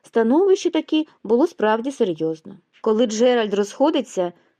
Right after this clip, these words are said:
легко його не успокоїш. Цього разу не оминути покари, забравшись йому на коліна, не поможуть її ні ластощі, ні химери. «Сподіваюсь, нічого поганого?» — тремтячим голосом запитала Дріботуб.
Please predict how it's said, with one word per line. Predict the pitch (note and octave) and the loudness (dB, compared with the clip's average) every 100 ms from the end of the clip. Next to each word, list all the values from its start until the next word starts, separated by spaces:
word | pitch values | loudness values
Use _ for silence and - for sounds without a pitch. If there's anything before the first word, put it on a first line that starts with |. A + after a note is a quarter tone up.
| - | -4
легко | A3+ C4 - F#4 | 0 0 0 2
його | D#4+ G#3 G3+ | 2 2 0
не | G#3+ | 0
успокоїш. | A#3 C#4 C#4 E3+ D#3+ F#3 - _ _ _ _ _ _ | -2 -4 -6 -8 -8 -12 -20 _ _ _ _ _ _
Цього | _ C4 C4+ F4+ | _ 2 4 4
разу | F4+ G4+ F4+ | 2 2 2
не | D4+ | 4
оминути | D4+ D4+ F#4+ F#4+ | 2 2 2 0
покари, | B3+ B3 A3 F#3+ | -2 -2 0 0
забравшись | F#3+ F3 G3 F3+ G3+ - | 0 0 0 -2 -6 -6
йому | G3 F#3+ | -4 -2
на | F#3 | -2
коліна, | F3 A3+ A3+ G3+ F#3 - _ | 0 0 0 -2 -6 -10 _
не | G#3+ A#3 | -4 0
поможуть | B3+ B3 D4+ E4 A#3+ | 2 2 2 0 -4
її | G#3+ A3 | -2 -2
ні | G#3+ | 0
ластощі, | F#3 A#3+ - B3 - A#3 _ - | -2 -2 -4 -8 -6 -10 _ -10
ні | G#3 A#3+ | -4 -2
химери. | A#3 F#3 D#3+ D#3 - _ _ _ _ _ _ _ _ _ | -2 -6 -6 -8 -12 _ _ _ _ _ _ _ _ _
«Сподіваюсь, | - A3 A3+ A#3 D4 D4 C#4 - _ B3+ | -12 -6 0 2 2 -2 -8 -20 _ -4
нічого | C#4 A4+ G4 F4 | 0 0 2 2
поганого?» — | C4+ A3 F#3+ F3+ F3+ E3+ _ _ - | 0 0 0 -2 -4 -8 _ _ -4
тремтячим | G3+ G3+ G3 E3+ F3 E3+ | -2 0 0 -2 -2 -6
голосом | F#3+ C4+ D4 C4 A3+ | -2 -2 -2 -6 -6
запитала | G3 - F#3 F3+ | -6 -8 -2 -2
Дріботуб. | F3 F3 F3 D#3+ E3 | -2 -8 -12 -12 -16